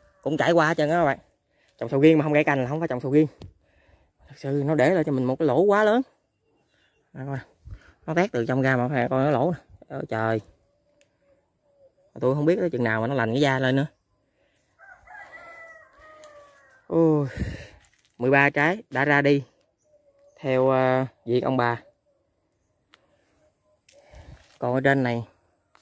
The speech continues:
hai mấy trái cũng đỡ. Chứ thôi là tôi chết sớm theo nó luôn rồi. Sao tự nhiên cái cành này mà tôi lại không có buộc nữa.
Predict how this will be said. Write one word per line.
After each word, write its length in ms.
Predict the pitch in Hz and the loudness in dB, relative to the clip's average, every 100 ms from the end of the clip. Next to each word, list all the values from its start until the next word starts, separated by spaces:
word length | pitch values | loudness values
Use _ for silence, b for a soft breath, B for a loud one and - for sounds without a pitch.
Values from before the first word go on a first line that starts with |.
| _ _ _ _ | _ _ _ _
hai 160 | 131 | -6
mấy 220 | 131 147 | -2 -2
trái 220 | 160 151 165 | 0 0 0
cũng 140 | 147 | -2
đỡ. 240 | 120 131 175 - _ _ _ _ _ _ _ - | 0 0 -2 -8 _ _ _ _ _ _ _ -14
Chứ 60 | 143 | -6
thôi 180 | 143 143 | 0 0
là 60 | |
tôi 140 | 131 147 | 2 2
chết 100 | 170 | 2
sớm 200 | 170 180 | 2 2
theo 100 | 196 | 2
nó 100 | 156 | 2
luôn 160 | 165 147 | 2 4
rồi. 280 | 131 117 117 - - - - - - b b b b | 2 0 -4 -16 -20 -20 -20 -20 -20 b b b b
Sao 100 | - | -4
tự 80 | 147 | 2
nhiên 260 | 151 156 165 - 165 | 4 2 0 -4 -2
cái 100 | 180 | -2
cành 240 | 151 139 | 0 0
này 200 | 135 147 | 2 2
mà 140 | 143 139 | 2 2
tôi 120 | 165 | 0
lại 140 | 165 156 | -2 -2
không 140 | 175 | -4
có 180 | 190 208 | 0 0
buộc 240 | 175 151 | 4 2
nữa. 120 | 151 | 2